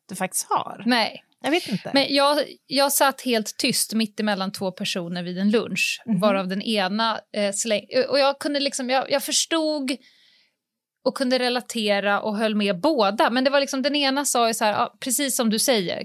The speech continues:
Speaker 2: man kanske är normaliserad, han kanske slänger sig med de här begreppen ofta, eh, också jävligt skönt att någon faktiskt säger
Speaker 1: Mm.
Speaker 2: som det är.
Speaker 1: Mm.
Speaker 2: Å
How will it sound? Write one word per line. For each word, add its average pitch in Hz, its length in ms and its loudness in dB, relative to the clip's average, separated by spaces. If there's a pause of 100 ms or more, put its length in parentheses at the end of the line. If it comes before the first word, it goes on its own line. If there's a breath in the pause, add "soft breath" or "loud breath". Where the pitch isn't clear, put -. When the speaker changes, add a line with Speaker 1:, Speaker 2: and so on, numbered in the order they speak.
Speaker 2:
man 294 140 0
kanske 330 220 0
är - 40 0
normaliserad, 285 760 2
han 226 140 0
kanske 233 340 0 (460 loud breath)
slänger 220 420 2
sig 220 120 -2
med 220 60 0
de 214 100 2
här 202 100 4
begreppen 196 680 0
ofta, 185 680 -2
eh, 196 520 -4
också 247 300 -2
jävligt 220 260 2
skönt 185 540 0
att - 340 -2
någon 190 380 -2
faktiskt 202 420 -4
säger 190 720 0
Speaker 1:
Mm. 254 280 0 (800)
Speaker 2:
som 220 200 4
det 202 80 4
är. - 160 -4 (200 loud breath)
Speaker 1:
Mm. 240 220 -2
Speaker 2:
Å 403 120 4